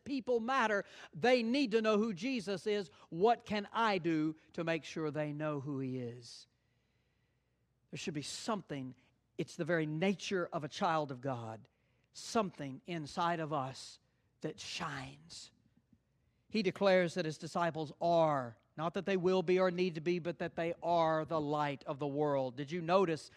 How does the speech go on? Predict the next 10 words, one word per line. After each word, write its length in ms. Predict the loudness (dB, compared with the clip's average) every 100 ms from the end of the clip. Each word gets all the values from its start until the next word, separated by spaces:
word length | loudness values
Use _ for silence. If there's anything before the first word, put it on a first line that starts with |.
| -16 -8
the 100 | -8
city 440 | 0 4 4 2
set 280 | 0 0 2
on 160 | 0
a 60 | 0
hill 340 | 2 4 4
portion 500 | 2 0 0 0 -4
of 120 | -2 -2
that 220 | -2 -2
verse? 640 | -2 -2 -6 -10 -16